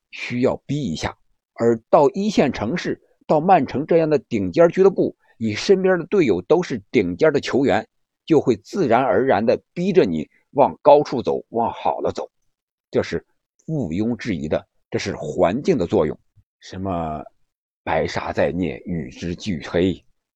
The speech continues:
这个蓬生麻中，不服而直，什么孟母三迁，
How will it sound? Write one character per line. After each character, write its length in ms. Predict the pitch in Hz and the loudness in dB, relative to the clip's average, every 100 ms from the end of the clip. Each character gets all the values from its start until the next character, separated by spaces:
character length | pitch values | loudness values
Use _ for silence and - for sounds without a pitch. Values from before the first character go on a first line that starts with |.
| _ _ _ _ _ | _ _ _ _ _
这 160 | - - | -10 -8
个 760 | - 73 69 64 65 58 55 _ _ _ _ | -4 -6 -4 -8 -10 -12 -16 _ _ _ _
蓬 240 | - 90 95 | -10 -6 -6
生 240 | 110 98 | -6 -6
麻 240 | 90 78 87 | -6 -6 -6
中， 300 | 92 92 - - | -6 -8 -10 -6
不 220 | 135 - | -6 -6
服 240 | - 92 | -8 -4
而 240 | 98 95 92 | 0 0 -2
直， 340 | 80 95 - _ _ _ _ _ _ _ _ | -4 -4 -6 _ _ _ _ _ _ _ _
什 100 | - | -10
么 100 | 101 | -8
孟 400 | 110 139 107 87 | -2 0 0 -4
母 120 | 80 | -6
三 280 | 78 123 117 | -4 -2 -2
迁， 340 | 101 113 104 | -2 -4 -4